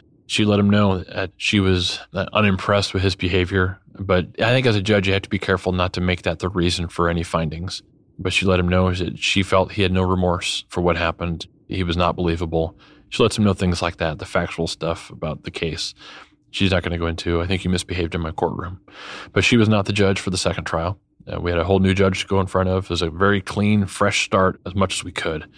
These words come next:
I mean, this case got a lot of press when it came out. So it was tough selecting a jury and making sure we had people in the jury that didn't know the facts of the case, didn't know the results of the first trial. We couldn't even tell the jury, "By the way, he was found guilty before."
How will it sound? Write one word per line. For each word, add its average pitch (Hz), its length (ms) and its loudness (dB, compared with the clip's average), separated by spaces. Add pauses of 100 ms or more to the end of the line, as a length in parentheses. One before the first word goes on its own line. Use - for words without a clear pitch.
(560)
I 98 40 -4
mean, 92 100 4
this 90 100 2
case 95 200 0
got 92 140 -2
a 95 40 4
lot 90 100 4
of 85 80 -2
press 85 280 -2
when 85 100 -8
it 85 80 -10
came 82 200 -4
out. 87 200 -2 (640)
So - 120 -4
it 87 40 2
was 82 140 -2
tough - 240 0
selecting 82 360 -2
a 82 60 -6
jury 85 260 0
and 85 100 -2
making 85 200 -6
sure 92 200 0
we 87 140 0
had 87 120 0
people 90 220 -6
in 90 60 -4
the 87 60 -4
jury 85 260 -4
that 85 160 -6 (340)
didn't 85 220 2
know 90 140 2
the 87 80 -2
facts 87 280 -2
of 82 60 -2
the 85 40 -6
case, 90 300 -4
didn't 90 240 0
know 90 100 4
the 87 200 0 (100)
results 90 400 0
of 90 40 -6
the 90 60 -2
first - 240 -2
trial. 85 340 -2 (180)
We 101 120 2
couldn't 113 220 4
even 101 100 4
tell 107 160 2
the 95 100 2
jury, 87 400 0 (360)
"By 101 140 4
the 95 80 4
way, 101 160 4
he 98 80 2
was 98 100 2
found 87 240 0
guilty 87 240 -2
before." - 380 -10